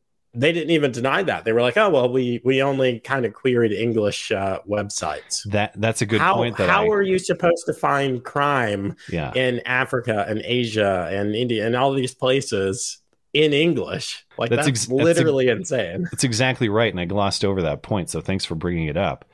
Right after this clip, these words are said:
Speaker 2: Um, the N Y P D, that database actually discloses exactly the way that you're describing. "We assembled this database," they say, "by doing web searches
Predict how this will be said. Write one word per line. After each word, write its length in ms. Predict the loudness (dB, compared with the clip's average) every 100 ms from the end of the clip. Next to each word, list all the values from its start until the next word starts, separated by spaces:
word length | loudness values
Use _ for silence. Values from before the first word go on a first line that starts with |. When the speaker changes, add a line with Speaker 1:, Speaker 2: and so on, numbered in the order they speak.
| -20 -10
Speaker 2:
Um, 200 | -6 -4
the 160 | 0 0
N 100 | 2
Y 180 | 0
P 200 | -2 -2
D, 400 | 0 0 0 -2
that 200 | 0 0
database 460 | 0 -2 0 0 0
actually 320 | -2 -2 -4
discloses 540 | -4 -4 -2 0 0 -2
exactly 420 | -2 -4 -2 -2
the 100 | 0
way 140 | 0
that 80 | -2
you're 100 | -4
describing. 500 | -6 -4 -2 -2 -4 -10 -20 -8
"We 280 | 0 0 0
assembled 460 | -2 0 2 2 2
this 160 | 0
database," 460 | 2 0 0 -2 -2
they 120 | -2
say, 280 | -2 -2 -2
"by 220 | -2 0 0
doing 480 | 2 2 4 2 -4 _
web 300 | -4 0 0
searches 640 | 0 -2 -2 2 2 0